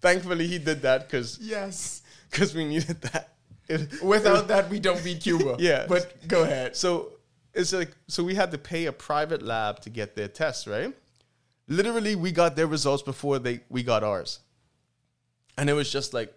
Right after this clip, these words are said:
Speaker 1: so now they're th-, cleared and we're still waiting. We finally got cleared one practice.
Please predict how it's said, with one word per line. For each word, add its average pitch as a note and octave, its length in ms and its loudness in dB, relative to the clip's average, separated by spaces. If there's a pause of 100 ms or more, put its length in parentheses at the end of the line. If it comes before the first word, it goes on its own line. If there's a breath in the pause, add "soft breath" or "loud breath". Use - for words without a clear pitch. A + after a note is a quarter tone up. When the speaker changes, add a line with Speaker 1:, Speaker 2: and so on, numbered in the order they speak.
(120)
Speaker 1:
so A2 340 -6 (200)
now B2 260 0
they're A#2 340 0
th-, - 440 -20
cleared G2+ 360 -8 (120)
and F#2+ 160 -10
we're A#2 140 -2
still A2+ 240 -4
waiting. G2 240 -6
We B2 80 -8
finally D3+ 300 -2
got A#2+ 180 0
cleared G#2+ 340 -8 (460 soft breath)
one F#2+ 340 -10
practice. C#2 640 -10